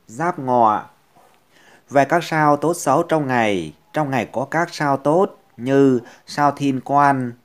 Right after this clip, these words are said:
tốt mọi việc, sao Giải Thành, th-, Giải Thần, Đại Cát, tốt cho việc tế tự, tố tụng, giải oan, trừ được các sao xấu, sao Tục Thế, tốt mọi việc, nhất là cưới hỏi, sao Ngũ Hợp,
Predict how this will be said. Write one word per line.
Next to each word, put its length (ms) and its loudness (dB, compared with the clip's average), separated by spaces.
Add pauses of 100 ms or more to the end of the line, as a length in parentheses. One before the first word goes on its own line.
tốt 240 -2
mọi 320 0
việc, 360 -4 (240)
sao 280 2
Giải 280 0
Thành, 460 0 (100)
th-, 100 -8
Giải 220 -2
Thần, 500 -2 (160)
Đại 240 0
Cát, 400 -2 (260)
tốt 260 -2
cho 160 4
việc 300 -2
tế 220 -4
tự, 360 4 (280)
tố 180 2
tụng, 360 4 (280)
giải 340 -2
oan, 380 0 (320)
trừ 200 4
được 260 -2
các 200 -6
sao 280 -6
xấu, 520 -2 (340)
sao 240 2
Tục 280 0
Thế, 400 -2 (220)
tốt 220 2
mọi 300 2
việc, 380 -2 (240)
nhất 280 -2
là 160 4
cưới 300 -4
hỏi, 500 -2 (260)
sao 280 2
Ngũ 240 2
Hợp, 460 0